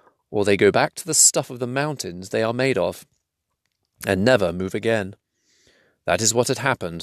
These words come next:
to Bert and Tom and William. "Excellent," said Gandalf,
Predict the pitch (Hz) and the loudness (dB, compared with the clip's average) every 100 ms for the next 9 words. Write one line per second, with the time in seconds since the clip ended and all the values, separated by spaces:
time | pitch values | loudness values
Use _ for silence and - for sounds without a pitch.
0 | - - - 101 131 - - _ _ - | -14 -12 -2 2 2 -2 -10 _ _ -14
1 | 160 - 113 90 85 _ _ _ _ - | -8 -2 0 0 -4 _ _ _ _ -14
2 | 90 95 98 90 78 - _ _ _ _ | -8 -4 -2 -2 -6 -14 _ _ _ _
3 | _ _ - - - 151 139 104 90 - | _ _ 2 4 6 6 6 4 0 -2
4 | - - _ - 101 110 104 95 95 | -2 -20 _ -14 -8 -6 -2 -2 -2